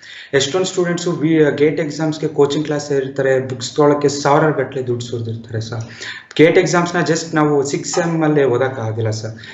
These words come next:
ನಾವು two years ಇಂದನೂ ಅದನ್ನ study ಮಾಡ್ಕೊ ಬಂದಿರ್ತೀವಿ. ಈ ಕಡೆ ನಾವು ಯಾವ್ದನ್ನ concentrate ಮಾಡ್ಬೇಕು, ಅಥವಾ ವಿ ಟು ಎಕ್ಸಾಮ್ಸ್ ನ ಕಾನ್ಸಂಟ್ರೇಟ್ ಮಾಡ್ಬೇಕಾ, ಅಥವಾ gate exams ಓದ್ಬೇಕಾ, ಎರಡೂ ನಾವು neglect ಮಾಡಕ್ ಆಗೋದಿಲ್ಲ sir.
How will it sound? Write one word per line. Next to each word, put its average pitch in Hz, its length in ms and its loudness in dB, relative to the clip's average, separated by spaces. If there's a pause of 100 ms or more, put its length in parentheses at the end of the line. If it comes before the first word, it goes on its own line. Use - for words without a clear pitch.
(220)
ನಾವು 139 220 6
two 160 160 2
years 180 300 4
ಇಂದನೂ 165 220 -2
ಅದನ್ನ 151 160 -2
study 131 240 -2
ಮಾಡ್ಕೊ 131 300 -4
ಬಂದಿರ್ತೀವಿ. 110 800 -6
ಈ 151 80 4
ಕಡೆ 156 220 4
ನಾವು 156 440 2
ಯಾವ್ದನ್ನ 151 360 4
concentrate 147 640 -2
ಮಾಡ್ಬೇಕು, 127 300 -2
ಅಥವಾ 120 160 -2
ವಿ 120 140 0
ಟು 131 100 2
ಎಕ್ಸಾಮ್ಸ್ 151 340 2
ನ 151 40 0
ಕಾನ್ಸಂಟ್ರೇಟ್ 143 520 -4
ಮಾಡ್ಬೇಕಾ, 135 360 -2
ಅಥವಾ 123 260 -4
gate 123 260 0
exams 147 400 0
ಓದ್ಬೇಕಾ, 127 560 -4 (520)
ಎರಡೂ 165 280 6
ನಾವು 202 160 4
neglect 156 460 0
ಮಾಡಕ್ 127 300 -4
ಆಗೋದಿಲ್ಲ 117 400 -4
sir. - 280 -12